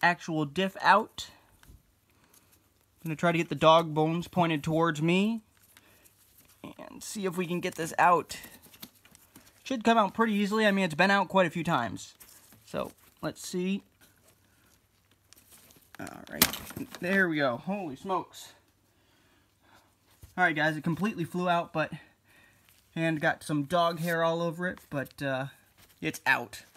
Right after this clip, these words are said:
All right, guys, now that we got the differential out, um, you can kinda see the play in it. By hand, I can't really break it loose. Like, um,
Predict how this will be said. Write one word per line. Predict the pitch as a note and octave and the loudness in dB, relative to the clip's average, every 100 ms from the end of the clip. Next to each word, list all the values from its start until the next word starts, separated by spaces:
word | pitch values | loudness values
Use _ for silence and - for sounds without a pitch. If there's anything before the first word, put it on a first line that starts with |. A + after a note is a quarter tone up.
| - - _ | -2 -4 _
All | G3 | 0
right, | G#3 | 2
guys, | G3 G3 F#3+ | 2 0 0
now | F#3+ G3+ | 0 0
that | G#3 | -2
we | G3+ | -2
got | G3 | -2
the | F#3+ | -2
differential | D3+ G3 F#3+ F3 F#3 F#3 E3 - | -2 -2 0 0 0 -2 -4 2
out, | F#3+ D3 B2+ - - _ _ _ _ _ _ _ _ _ _ _ _ _ _ _ _ _ _ - | 2 2 -4 -16 -20 _ _ _ _ _ _ _ _ _ _ _ _ _ _ _ _ _ _ -4
um, | D3 D#3 D#3+ D#3 C3 | 0 2 0 -4 -10
you | E3+ | -10
can | D#3+ D3 | -8 0
kinda | F#3+ G3+ | 2 2
see | F3+ F#3+ | 0 -4
the | D#3+ | -6
play | - F3 E3+ | 0 0 2
in | C#3 | 0
it. | B2+ C3+ _ - _ _ _ _ _ _ _ _ _ _ _ _ - | -2 -6 _ -20 _ _ _ _ _ _ _ _ _ _ _ _ 0
By | D3+ | 0
hand, | D3 E3+ A3 B3+ A#3 | 0 -4 -2 -2 0
I | F#3+ | -2
can't | - G3 - | -2 -4 -4
really | F#3+ F3+ E3+ | -4 -2 -4
break | C#3+ D#3 D#3+ | -4 -6 -6
it | D3 - | -8 -8
loose. | D3 F#3+ B3+ - - - _ _ _ | -4 -4 -4 -10 -16 -20 _ _ _
Like, | D3 C#3 | -6 -4
um, | D3 C#3 B2+ B2 | -2 -2 -2 -6